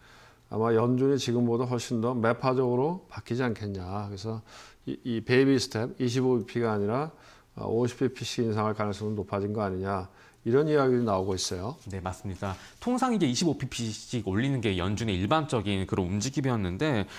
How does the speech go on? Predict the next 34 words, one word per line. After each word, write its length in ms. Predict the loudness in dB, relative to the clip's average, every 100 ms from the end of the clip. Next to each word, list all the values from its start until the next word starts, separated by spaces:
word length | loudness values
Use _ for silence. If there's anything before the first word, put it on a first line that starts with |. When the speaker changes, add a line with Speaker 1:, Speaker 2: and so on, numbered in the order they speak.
| -14 -16 -6
Speaker 2:
뭐 160 | 0 0
사실 320 | 0 2 0
뭐 140 | 0
각종 340 | -6 -6 -4 -2
지표가 600 | -4 -4 -2 2 2 0
지금 340 | -2 -2 -4 -6 -14 -16 -6
빅스텝을 480 | -6 0 2 4
해야 80 | 4
된다라고 600 | 4 4 4 6 4 2 2
<laughs> 40 | 0
지금 480 | 0 0 0 -4
그쪽으로 360 | -8 0 2 2
향해 200 | 0 2
가는 240 | 2 2
그런 160 | 0 -2
수-, 80 | -2
수치들이 520 | -8 -6 -2 0 2
나오고 320 | 4 4 2
있습니다. 500 | 0 -2 -2 0 -2 -4 -14 -8
그 180 | 0 2
삼월 320 | 2 2 2
실업률이 640 | 2 2 4 4 4 4
삼점육 480 | 2 2 2 2 0
퍼센트가 360 | -2 -2 -2 0
나왔는데, 600 | 2 2 0 0 0 -2 -6 -8
이게 140 | 0 2
이 200 | 2 2
년 240 | 2 2
동안 220 | 0 0
가장 340 | 0 0 2 4
낮은 260 | 2 2
수치였다고 600 | -4 -4 -2 -2 0 0
합니다. 380 | 0 -2 -2 -2
그래서 340 | -2 -2 -2